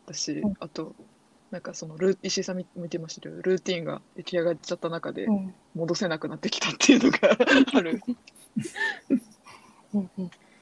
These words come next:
Speaker 2: そうですよね。皆さんとオフラインで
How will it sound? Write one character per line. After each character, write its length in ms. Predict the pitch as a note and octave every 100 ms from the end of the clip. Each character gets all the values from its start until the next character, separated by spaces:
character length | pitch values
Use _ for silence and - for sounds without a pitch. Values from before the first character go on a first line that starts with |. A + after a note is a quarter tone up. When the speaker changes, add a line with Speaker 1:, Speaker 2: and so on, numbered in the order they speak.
| - - - - _ _ _ -
Speaker 2:
そ 180 | - F#3+
う 40 |
で 140 | F3+
す 120 | - F3+
よ 80 |
ね。 200 | F3 - _ _ _ - G#3+
皆 160 | A3+ F#3+
さ 160 | A3
ん 80 | G3
と 200 | F#3 F#3
オ 60 | F#3
フ 140 | B3
ラ 160 | C4 C4
イ 80 |
ン 120 | A3 F#3+
で 280 | F3+ E3